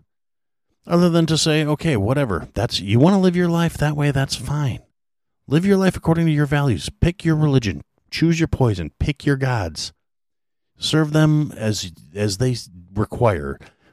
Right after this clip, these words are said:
Live your life as you see fit. However, you do not have the right to expect anyone else to feel the same way you do or to live according to your faith and your beliefs. That's kind of the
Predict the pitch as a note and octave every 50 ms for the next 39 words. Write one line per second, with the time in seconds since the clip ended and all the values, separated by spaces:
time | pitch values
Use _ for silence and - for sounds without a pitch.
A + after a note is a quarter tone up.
0 | _ - G#2 B2 D#3 E3 D#3+ D#3 D#3 D3+ C3+ C3+ C3 C3+ B2+ - G#2+ F#2 - -
1 | F#2+ G2+ G#2 - - A2+ G2+ - - - - D2+ - - - - - - - -
2 | - - - F#2 B2 D#3+ F3+ G#3 G#3+ F#3 C#3 A#2+ A#2 A#2 A#2+ G#2+ - - - -
3 | - _ _ _ _ _ _ F#2 F#2+ G#2 A#2 B2 B2 C#3 D3 D3 C#3 C3+ C#3+ -
4 | C#3+ A#2+ G2 F#2+ G2 - - A2 G2 - - - G#2 G2+ G2 - - - _ _
5 | _ _ _ _ - D#3 D#3+ D#3+ D#3 D3 D3 C#3 C#3 C#3 B2+ - - A#2 - -
6 | B2 A#2+ A#2 A2 G#2 F#2+ - A2 G#2+ G#2+ G2+ G2 F#2+ F#2 F2+ D#2+ E2 E2+ F2+ -
7 | - - - _ _ - _ _ - A2 - - - A#2 A#2+ C#3+ C#3+ C3+ C3+ C#3
8 | - - G#2 A2+ A2+ A2+ G2+ A2+ G2+ F2+ F2+ F#2 F#2 D#2+ - - F2 F2 E2 -
9 | E2+ D#2 D2 D2+ D#2+ - D#2 D2+ D#2+ C#2+ - - - - - - - _ _ _
10 | _ _ _ _ _ _ _ _ - _ - - - - - D3+ E3+ F3 E3 D3+
11 | C#3+ A#2+